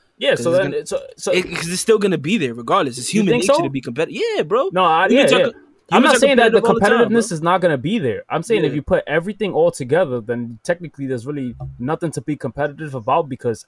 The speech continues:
Speaker 1: everybody, everybody all has it in them. Like, whatever type of culture, whatever
Speaker 2: No,
Speaker 1: type
Speaker 2: I
Speaker 1: of
Speaker 2: hear
Speaker 1: race.
Speaker 2: it,
Speaker 1: Now
Speaker 2: but
Speaker 1: they
Speaker 2: I
Speaker 1: can
Speaker 2: think
Speaker 1: focus, they can focus on something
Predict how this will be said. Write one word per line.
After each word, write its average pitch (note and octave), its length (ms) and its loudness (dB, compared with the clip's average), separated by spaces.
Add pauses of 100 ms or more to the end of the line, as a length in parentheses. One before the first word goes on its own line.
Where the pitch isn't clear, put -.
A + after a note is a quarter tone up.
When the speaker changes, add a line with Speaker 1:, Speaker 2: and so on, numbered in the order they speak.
(140)
Speaker 1:
everybody, B2+ 580 -4 (340)
everybody E3+ 560 0
all D3 180 0
has C3 260 0
it A2+ 100 -6
in E3+ 220 0
them. F2+ 140 -12 (140)
Like, F2+ 140 -18
whatever A#2+ 640 0
type A#2+ 220 -2
of A#2 100 -4
culture, B2 260 -2
whatever A#2 240 -4
Speaker 2:
No, G#3+ 100 2
Speaker 1:
type G3 100 2
Speaker 2:
I A#3 80 4
Speaker 1:
of - 60 -2
Speaker 2:
hear G3 180 2
Speaker 1:
race. F#3+ 100 0
Speaker 2:
it, - 100 -16
Speaker 1:
Now G3+ 200 4
Speaker 2:
but G#3+ 80 2
Speaker 1:
they G#3 60 4
Speaker 2:
I - 20 -12
Speaker 1:
can F#3+ 100 2
Speaker 2:
think F#3+ 80 4
Speaker 1:
focus, F#3 360 0
they E3 180 -4
can E3+ 100 -6
focus E3 320 -2
on D3 80 -4
something C#3 340 -6